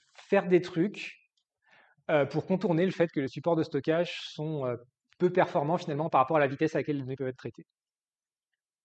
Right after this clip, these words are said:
Alors concrètement, euh, du coup, euh, on a vu qu'il y a ces caches qui vont plus vite que la mémoire principale, comment on les utilise ?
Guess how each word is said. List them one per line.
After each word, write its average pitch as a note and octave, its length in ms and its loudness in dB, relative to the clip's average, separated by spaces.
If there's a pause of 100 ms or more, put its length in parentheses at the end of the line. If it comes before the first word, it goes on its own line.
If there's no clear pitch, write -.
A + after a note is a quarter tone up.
(1800)
Alors D3+ 220 2
concrètement, G#3 720 -2
euh, D3 260 2 (140)
du C#3 160 -10
coup, C4 260 2
euh, - 220 2
on D3 100 -6
a D3 80 4
vu F3+ 140 0
qu'il D#3 160 -6
y C#3+ 80 2
a - 20 2
ces C#3+ 180 -2
caches - 600 -2
qui C#3+ 100 -10
vont C#3 120 -8
plus C#3 120 -6
vite E3+ 140 -4
que D#3+ 80 -2
la C3+ 40 0
mémoire D3+ 180 -2
principale, G3+ 420 -2
comment F3 180 -4
on F#3 40 -2
les D#3+ 120 -2
utilise ? - 500 -12